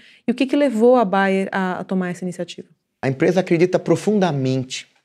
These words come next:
Speaker 2: hum, e é, e é um, e é uma filosofia mundial, em inclusão e diversidade. Não pra tá em dois slides bonitinhos, mas realmente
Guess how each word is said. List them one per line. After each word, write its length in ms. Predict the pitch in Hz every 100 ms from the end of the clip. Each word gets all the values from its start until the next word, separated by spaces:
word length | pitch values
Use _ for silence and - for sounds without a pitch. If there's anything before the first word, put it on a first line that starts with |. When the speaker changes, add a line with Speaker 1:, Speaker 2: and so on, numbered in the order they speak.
| _ _
Speaker 2:
hum, 300 | - 127 117 -
e 140 | 131
é, 100 | 143
e 120 | 143 135
é 80 |
um, 240 | 147 143 - 147
e 140 | 135 131
é 60 |
uma 140 | 151 151
filosofia 540 | 143 131 135 - 135
mundial, 680 | 139 147 123 107 117 123 - _ _ _ _ -
em 80 | 139
inclusão 440 | 151 147 123 139
e 40 | 139
diversidade. 760 | 127 127 - 98 82 76 - -
Não 400 | 117 160 170 - _ _ _ -
pra 140 | 123
tá 200 | 123 131
em 100 | 127
dois 240 | 123 131 120
slides 400 | 113 117 123 117
bonitinhos, 840 | 117 117 113 139 139 135 123 - _ _ _ _
mas 160 | 120 127
realmente 720 | 170 151 147 156 156 147